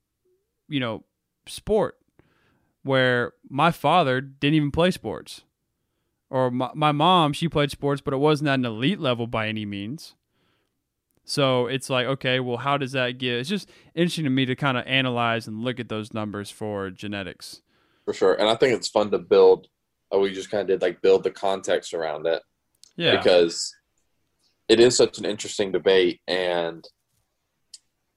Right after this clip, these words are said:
Speaker 2: you know, this is just kinda like a, the what if scenarios and stuff, but it's also interesting to think about what kind of, like, backgrounds those people grew up with. Because I know a lot of elite level,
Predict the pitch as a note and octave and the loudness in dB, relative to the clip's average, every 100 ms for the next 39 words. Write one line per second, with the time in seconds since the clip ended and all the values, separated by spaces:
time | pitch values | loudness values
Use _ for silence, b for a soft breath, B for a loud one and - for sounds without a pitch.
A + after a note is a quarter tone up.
0 | _ G#2+ F2+ D#2 D#2+ G2+ G2 F2+ - E2+ | _ -4 0 0 2 0 0 -6 -8 -6
1 | - E2+ E2+ - D#2+ C2+ F2 E2 D#2+ D#2+ | -2 0 0 2 0 2 2 2 2 0
2 | - F2 D#2+ D#2 D#2 D2 - - - D#2 | -2 -6 -4 -2 -2 -4 -10 -6 0 0
3 | - - E2 C2+ - _ _ _ _ _ | -2 -2 0 0 -10 _ _ _ _ _
4 | _ _ _ _ _ A2 - A2+ A#2 A2 | _ _ _ _ _ 2 4 4 4 2
5 | G#2 G#2+ G#2+ - G2 F2+ G#2 F#2 F2+ E2+ | 0 -6 -10 -8 -8 -2 -2 -2 2 2
6 | - - _ _ _ _ _ - G#2+ - | 0 -6 _ _ _ _ _ 0 2 2
7 | A2+ G2+ F2+ D#2+ F2+ E2 - _ _ _ | 0 0 0 2 2 0 -4 _ _ _
8 | _ _ _ F#2+ F#2+ - G2 F#2 F2+ F2 | _ _ _ 2 2 -2 -4 -4 -4 -6
9 | - G2 F2+ - - - G#2 F#2 E2+ F2+ | 2 4 4 2 -10 -6 -4 0 -2 2
10 | F2 F#2 - D#2+ - - A#2 A2+ G#2 - | 2 2 2 0 0 -2 4 4 4 -6
11 | _ _ - C3 C3+ A2 G2+ G2 G#2 G2+ | _ _ -2 2 4 4 2 0 0 -2
12 | - - G2+ G2+ G2 G2+ G2 F#2+ F#2 F2+ | -6 -8 -6 -6 -2 -4 0 0 2 2
13 | F2 | -2